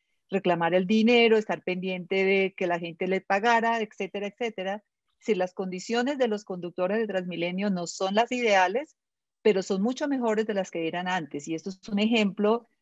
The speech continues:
de que las condiciones de trabajo pueden determinar,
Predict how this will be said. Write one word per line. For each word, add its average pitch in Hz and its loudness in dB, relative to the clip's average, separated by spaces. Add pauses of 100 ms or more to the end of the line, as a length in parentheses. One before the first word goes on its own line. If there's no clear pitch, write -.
de 170 -6
que 170 -2
las 151 0
condiciones 160 -2
de 214 2
trabajo 180 0
pueden 220 4 (220)
determinar, 160 -2